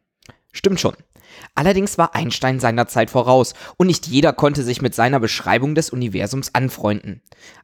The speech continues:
Einige seiner Vorhersagen konnten erst Jahrzehnte später experimentell überprüft werden. Und daher hat das Nobelpreiskomitee ihm lange Jahre,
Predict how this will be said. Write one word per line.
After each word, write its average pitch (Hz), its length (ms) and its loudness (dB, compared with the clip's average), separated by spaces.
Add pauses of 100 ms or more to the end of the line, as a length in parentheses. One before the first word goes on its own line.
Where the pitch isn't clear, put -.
Einige 180 360 2
seiner 147 240 2
Vorhersagen 135 560 2
konnten 147 260 -2
erst 123 300 -4
Jahrzehnte 170 560 -2
später 120 480 0
experimentell 113 720 -4
überprüft 131 640 -4
werden. 87 240 -4 (580)
Und 147 160 2
daher 185 280 2
hat 170 140 -2
das 156 140 -2
Nobelpreiskomitee 139 960 -2
ihm 131 180 -6
lange 131 300 0
Jahre, 143 480 2